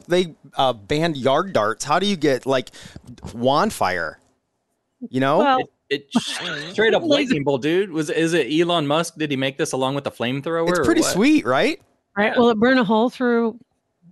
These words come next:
Speaker 2: through the wall? I mean, if you just, like, is it, is it legit dangerous for your eyes, or is it
Speaker 3: Well,
Speaker 2: just
Speaker 3: it looked like whatever it hit, there was, like, a little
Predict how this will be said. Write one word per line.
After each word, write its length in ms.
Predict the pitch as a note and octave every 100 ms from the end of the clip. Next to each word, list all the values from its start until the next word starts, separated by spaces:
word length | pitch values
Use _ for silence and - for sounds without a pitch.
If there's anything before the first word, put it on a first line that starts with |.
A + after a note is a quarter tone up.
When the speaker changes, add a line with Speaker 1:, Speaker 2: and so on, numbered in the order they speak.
| C#4+
Speaker 2:
through 100 | A#3+
the 100 | A3+
wall? 300 | G3 G3 A#3
I 40 | C4+
mean, 140 | G3
if 100 | F#3+
you 60 | G3+
just, 180 | G3+
like, 200 | G3+ F#3 _ _ _ -
is 160 | F#3+ F#3+
it, 180 | D3+ F#3+
is 140 | G3
it 100 | G3+
legit 560 | G3+ E3+ F#3+ G#3 B3 G#3+
dangerous 360 | G#3+ A3 A3+
for 120 | -
your 120 | G#3 F#3+
eyes, 300 | G3 B3 G#3
or 100 | E3+
is 140 | D#3+
it 160 | D3+ E3+
Speaker 3:
Well, 80 |
Speaker 2:
just 300 | G3 - - _ _
Speaker 3:
it 160 | F3 D#3+
looked 220 | E3+ A3+
like 220 | A3+ F3
whatever 360 | D#3+ D#3+ D#3+ D#3+
it 120 | B2
hit, 340 | - E3 G#3+ C3
there 120 | B2+
was, 100 | C3
like, 100 | C3+
a 60 |
little 360 | C3+ D3 B2